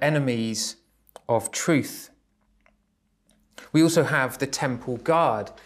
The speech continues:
who was the chief of the temple police, second only to the high priest in ranking. He was responsible for law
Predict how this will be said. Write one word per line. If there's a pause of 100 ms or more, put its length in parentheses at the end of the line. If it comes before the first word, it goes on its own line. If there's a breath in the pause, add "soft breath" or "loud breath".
(160 loud breath)
who
was
the
chief (240 soft breath)
of
the
temple
police, (220 loud breath)
second
only
to (260 loud breath)
the
high
priest
in
ranking. (800 soft breath)
He
was
responsible
for
law